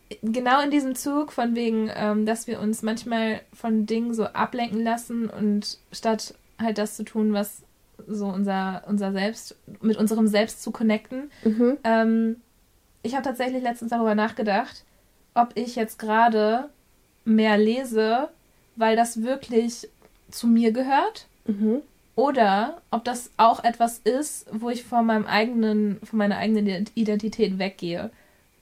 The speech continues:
Speaker 1: und mich gerade reinstürze, weil, und jetzt hear me out, es ist zwar ein bisschen, äh, wie sagt man, vielleicht auch gar nicht mal so begründet der Gedankengang, aber ich hab diesen Gedankengang halt einfach ab und an,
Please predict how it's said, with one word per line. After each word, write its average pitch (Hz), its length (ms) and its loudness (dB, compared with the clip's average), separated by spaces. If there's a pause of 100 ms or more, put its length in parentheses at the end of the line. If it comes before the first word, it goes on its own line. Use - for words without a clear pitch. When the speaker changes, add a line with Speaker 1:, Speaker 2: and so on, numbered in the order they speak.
Speaker 1:
und 220 220 2
mich 220 160 -2
gerade 202 280 0
reinstürze, 196 840 -4
weil, 226 400 0 (480)
und 226 280 0
jetzt 220 440 -4
hear 240 200 -4
me 226 240 0
out, 240 380 -2
es 247 160 -8
ist - 320 -16
zwar 233 160 0
ein 226 100 4
bisschen, 214 640 0
äh, 202 440 0 (1300)
wie 214 140 -6
sagt 196 300 -4
man, 190 320 -6 (1300)
vielleicht 240 500 4
auch - 120 -6
gar 233 160 4
nicht 254 120 -6
mal 226 160 2
so 220 100 0
begründet 214 440 0
der 190 100 -2
Gedankengang, 202 600 -2
aber 202 140 2
ich 220 100 -2
hab 233 140 0
diesen 202 240 -2
Gedankengang 185 600 -4
halt 202 140 -4
einfach 202 260 -6
ab - 160 -8
und 196 100 -2
an, 208 280 -2